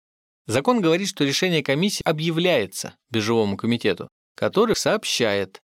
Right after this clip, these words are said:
его суду. Следовательно, ни о каком утверждении или отказе в нём закон не упоминает.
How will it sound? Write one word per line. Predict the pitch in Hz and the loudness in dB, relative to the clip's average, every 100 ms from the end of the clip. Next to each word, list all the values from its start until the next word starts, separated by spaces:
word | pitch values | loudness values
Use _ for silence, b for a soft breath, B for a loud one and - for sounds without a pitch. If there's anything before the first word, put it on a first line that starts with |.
| _ | _
его | - 104 165 | -6 0 0
суду. | - 127 101 92 _ _ | 0 -2 -2 -6 _ _
Следовательно, | - 165 240 - 139 | -2 2 2 0 0
ни | 139 | 0
о | 175 | 0
каком | 170 - 135 | -2 -2 0
утверждении | 117 - 113 107 135 220 170 127 | 0 -2 -2 -2 -2 0 0 0
или | 113 | 2
отказе | 104 - 185 208 175 | 0 0 -2 -2 -2
в | |
нём | 160 131 | -2 0
закон | 98 95 165 131 | -2 0 0 0
не | 123 | 0
упоминает. | 131 117 104 90 80 - | -2 -4 -4 -4 -8 -12